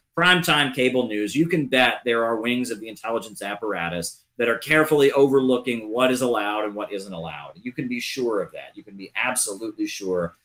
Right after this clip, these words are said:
of that. So, um, so yeah, um, I guess a couple other people are asking us questions here. Um, so let me, let me pull up. I guess Caleb will bring Populist Party of Kansas. <laughs>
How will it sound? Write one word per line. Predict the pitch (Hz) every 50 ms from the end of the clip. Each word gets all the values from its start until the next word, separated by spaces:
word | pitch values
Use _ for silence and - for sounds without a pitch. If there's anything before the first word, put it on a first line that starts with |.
| _ _ _
of | 92 95 92 87 82
that. | 90 87 82 80 73 - - -
So, | - - 101 98 95 95 92 92 90
um, | 87 87 87 85 85 87 87 87 -
so | - - 127 123 120
yeah, | 123 139 147 139 127 117 - - - - _ _ 135
um, | 135 135 131 131 127 127 127
I | 123 131
guess | 151 156 151 151
a | -
couple | - 170 160 165 151 143
other | 151 160 156
people | 156 143 135 123 127 127
are | 120 117
asking | 117 113 110 - - 117 110
us | 104 101 - -
questions | - 117 110 107 - - 107 98 95 -
here. | - 101 95 92 95 107 123 127 - -
Um, | 104 101 98 95 95 95 92 92 92 92 90 87 87
so | - - 98 95
let | 104 98 107
me, | 104 101 95 101
let | 104 104
me | 101 90 _ _
pull | 110 107 107 104 101 95 -
up. | 104 101 - - 104
I | 101
guess | 104 107 107 - - - - - _ -
Caleb | - 147 160 185 190 190 185 160
will | 139 139 127 107
bring | 98 123 143 156 156 156 156 151 143 139
Populist | - - 135 147 151 156 156 147 143 139 - - _
Party | 135 131 143 143 147 143
of | 135 -
Kansas. | - - 135 143 139 131 120 - - - - _
<laughs> | _